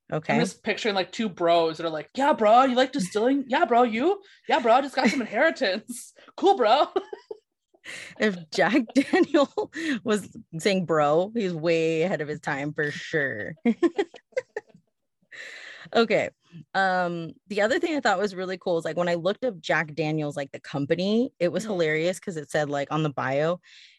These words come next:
Speaker 1: and s-, like, area, 'cause you know how it'll say, like, where something is for
Speaker 2: Mm-hmm.
Speaker 1: area, it said, "Served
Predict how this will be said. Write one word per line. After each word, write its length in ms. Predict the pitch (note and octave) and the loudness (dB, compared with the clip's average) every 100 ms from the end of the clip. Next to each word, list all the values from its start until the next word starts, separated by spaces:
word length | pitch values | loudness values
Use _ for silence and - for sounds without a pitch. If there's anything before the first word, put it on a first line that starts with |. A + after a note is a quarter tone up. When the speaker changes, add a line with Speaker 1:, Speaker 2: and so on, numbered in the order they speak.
| - | -6
Speaker 1:
and 140 | E3+ | -6
s-, 120 | - - | -6 -6
like, 160 | D#3 - | -6 0
area, 480 | F3 D#3+ E3+ F#3 F#3 | 2 2 4 2 2
'cause 140 | C#4 | 0
you 80 | C#4 | 0
know 60 | C4+ | 2
how 80 | A#3+ | 2
it'll 200 | F#3+ E3 | 0 0
say, 180 | E3 D3+ | -2 -4
like, 140 | C#3+ | -4
where 300 | C#3+ D3+ D#3 | -4 -2 -2
something 360 | - D3 D3+ C#3 | -4 -8 -6 -6
is 380 | C3+ E3+ G#3 - | -4 -6 -10 -16
for 160 | - F3 | -4 -2
Speaker 2:
Mm-hmm. 80 | - | 0
Speaker 1:
area, 440 | D#3 E3 F#3 G3 - | 0 2 2 0 0
it 160 | E3+ | -4
said, 260 | - D3+ C#3 | 0 -2 -2
"Served 440 | - G3 F#3+ F3 | -6 -2 -2 -4